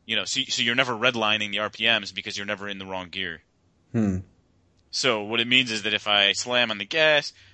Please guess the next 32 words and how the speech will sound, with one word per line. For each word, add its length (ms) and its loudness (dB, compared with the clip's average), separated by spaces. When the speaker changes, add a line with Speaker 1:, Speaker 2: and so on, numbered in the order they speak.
Speaker 1:
basically 480 0
it's 100 0
just 220 -6
a 20 -2
smooth 300 -6
acceleration 640 -4
all 100 -6
the 60 -12
way 160 -6
up 80 -8
to, 160 -8
say, 240 -2
a 40 -4
hundred 200 -12
miles 200 -8
an 60 -4
hour. 140 -8
Speaker 2:
Really? 380 0
Speaker 1:
Yeah, 360 0
and 120 2
it 100 2
never 240 2
has 220 0
that 140 -2
shift 220 -2
between 240 -10
gears, 320 2
again, 240 -2
because 200 -8
there 200 -8
aren't 200 -4
gears. 420 -6